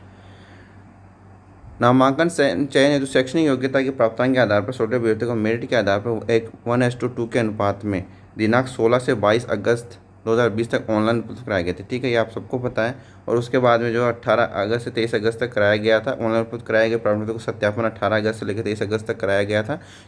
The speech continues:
किंतु अभ्यर्थियों द्वारा काफ़ी कम संख्या में प्रमाण पत्र को अपलोड किया गया था, इसलिए उन्होंने क्या की थी, छब्बीस से अट्ठाईस अगस्त तक ऑफलाइन डॉक्यूमेंट वेरिफिकेशन के लिए सबको बुलाया था, सबको मतलब जिनका बाकी रह गया था।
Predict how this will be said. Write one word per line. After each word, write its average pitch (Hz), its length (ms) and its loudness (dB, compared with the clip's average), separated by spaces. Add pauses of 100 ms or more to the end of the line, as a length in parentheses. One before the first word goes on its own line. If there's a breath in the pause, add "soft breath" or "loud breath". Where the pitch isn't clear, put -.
(100)
किंतु 139 240 4
अभ्यर्थियों 131 380 4
द्वारा 147 160 4 (100)
काफ़ी 123 380 2 (140)
कम 143 140 2
संख्या 123 300 0
में 127 100 -2
प्रमाण 117 220 0
पत्र 120 120 -6
को 117 120 2
अपलोड 117 260 0
किया 104 140 2
गया 104 100 2
था, 110 100 -2
इसलिए 120 240 0
उन्होंने 110 240 -2
क्या 113 140 -2
की 110 180 -6
थी, 147 180 -6 (420 loud breath)
छब्बीस 123 360 2
से 147 60 4
अट्ठाईस 120 280 2
अगस्त 113 260 2
तक 127 160 -4
ऑफलाइन 110 340 0
डॉक्यूमेंट 107 300 0
वेरिफिकेशन 104 360 -4
के 104 60 -2
लिए 131 80 0
सबको - 340 -4
बुलाया 87 340 0
था, 92 220 -12 (120)
सबको 110 280 0
मतलब 117 200 -4
जिनका 113 320 0 (100)
बाकी 101 280 0
रह 90 100 0
गया 80 160 -8
था। 95 160 -14